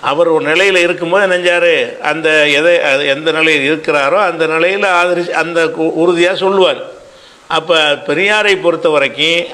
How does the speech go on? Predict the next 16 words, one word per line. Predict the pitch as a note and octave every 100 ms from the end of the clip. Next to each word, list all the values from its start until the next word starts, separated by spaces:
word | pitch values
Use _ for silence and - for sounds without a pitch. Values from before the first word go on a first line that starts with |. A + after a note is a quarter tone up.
| D3+
அவர் | D#3+ D#3+ D#3
வந்து | E3 E3
சொ-, | D#3+ -
பிற்போக்கான | F#3+ - F#3+ E3+ F3+ F3+ D#3
சில | E3 D#3+
கருத்துக்கள் | D#3+ D#3+ D#3+ D#3 D3 D#3
சொன்னதாக | D#3 D#3+ E3 E3+ F3 D#3+
எடுத்து | E3 F3
வைக்கிறாங்கல்ல, | D#3 D#3+ D#3 D#3+ D#3+ C#3 - - - - - C#3+
அதுகள் | D3 C#3+ C3
எல்லாமே | D3 F#3 G3 F#3 D#3+ C3
வந்து | B2 C3 D#3+ E3 - - - - C3+
அந்த | E3 D#3+ D3+ D3 C#3+ C3+
நிலை | D#3+ F#3 F#3 E3 D3+
வந்து | D#3 F#3+
ஒரு | F#3